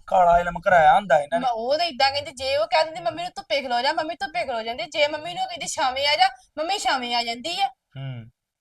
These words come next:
Speaker 2: ਹੂੰ।
Speaker 1: ਛਾਵੇਂ ਧੁੱਪੇ ਆ ਜਾਂਦੀ। ਉਹ ਗੱਲ ਇਹਨੇ ਸਾਰਾ ਸਾਨੂੰ ਇੱਥੋਂ ਵੇਖ ਲਈ, ਆ ਵੀ
Speaker 2: ਤੇ
Speaker 1: ਘਰ
Speaker 2: ਸਾਡੇ
Speaker 1: ਇਹਨਾਂ ਦੇ ਨਾਂ ਲਿਖਣਾ ਹੀ ਇਹਨੇ।
Speaker 2: ਸਾਡੇ ਘਰ 'ਚ ਇੰਨਾ ਸ਼ਰੀਕਾ ਕਿਉਂ ਪੈਣ ਡਿਆ ਵਾ? ਮੰਮੀ ਦੀ ਵਜ੍ਹਾ ਕਰਕੇ। ਜੇ ਮੰਮੀ ਆਪੋ ਆਪਣੇ ਥਾਂ ਨੂੰ ਸਾਰਿਆਂ ਨੂੰ ਰੱਖੇ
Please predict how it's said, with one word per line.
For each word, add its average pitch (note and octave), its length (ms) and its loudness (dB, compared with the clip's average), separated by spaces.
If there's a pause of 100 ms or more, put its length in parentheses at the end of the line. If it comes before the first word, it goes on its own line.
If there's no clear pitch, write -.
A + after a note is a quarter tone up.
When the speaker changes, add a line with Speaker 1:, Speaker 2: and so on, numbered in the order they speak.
(140)
Speaker 2:
ਹੂੰ। F#3 380 -14 (200)
Speaker 1:
ਛਾਵੇਂ A#2+ 540 -14
ਧੁੱਪੇ E3 320 -10
ਆ C3+ 120 -2
ਜਾਂਦੀ। C3+ 300 -12 (420)
ਉਹ F#3+ 300 -6
ਗੱਲ F#3 420 4 (460)
ਇਹਨੇ G3+ 200 -8
ਸਾਰਾ G#3+ 480 8
ਸਾਨੂੰ F#3+ 320 0 (100)
ਇੱਥੋਂ F#3+ 240 -14
ਵੇਖ E3+ 300 -8
ਲਈ, F#3 180 -10 (380)
ਆ D#3+ 100 6
ਵੀ G3+ 100 -2
Speaker 2:
ਤੇ A#3 60 0
Speaker 1:
ਘਰ G#4 60 2
Speaker 2:
ਸਾਡੇ F#3+ 260 8
Speaker 1:
ਇਹਨਾਂ F#3+ 220 2
ਦੇ G3+ 80 -4
ਨਾਂ F3+ 200 4
ਲਿਖਣਾ D#3 260 -10
ਹੀ D3 40 -12
ਇਹਨੇ। D#3 380 -20
Speaker 2:
ਸਾਡੇ F4 320 -2
ਘਰ G4 180 2
'ਚ F#4+ 80 -18
ਇੰਨਾ F#4 240 -4
ਸ਼ਰੀਕਾ F4 420 -2
ਕਿਉਂ E4 260 -4
ਪੈਣ D#4+ 300 -2
ਡਿਆ E4 200 2
ਵਾ? E4 220 0
ਮੰਮੀ C4 440 -6
ਦੀ G4+ 80 -12
ਵਜ੍ਹਾ F#4 300 2
ਕਰਕੇ। D#4+ 460 -2
ਜੇ D4+ 160 -8
ਮੰਮੀ D#4 380 -8
ਆਪੋ G4 300 -4
ਆਪਣੇ F4 300 -2
ਥਾਂ D#4+ 260 -4
ਨੂੰ D#4 100 -8
ਸਾਰਿਆਂ E4+ 360 0
ਨੂੰ F#5 80 -8
ਰੱਖੇ F#5 300 -6